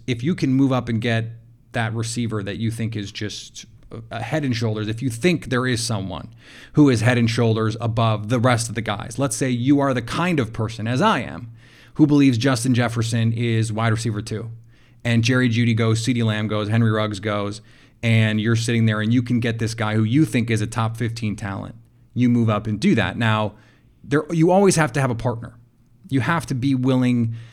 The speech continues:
to have someone come down. And those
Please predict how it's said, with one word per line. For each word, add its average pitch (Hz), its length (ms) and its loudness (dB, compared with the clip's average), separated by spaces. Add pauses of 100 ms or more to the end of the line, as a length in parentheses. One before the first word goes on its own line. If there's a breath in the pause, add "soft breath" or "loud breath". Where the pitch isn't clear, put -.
(160 loud breath)
to 117 100 -2
have 120 260 2
someone 117 560 2
come 117 220 0
down. 170 400 -4 (520)
And 127 320 0
those 143 360 2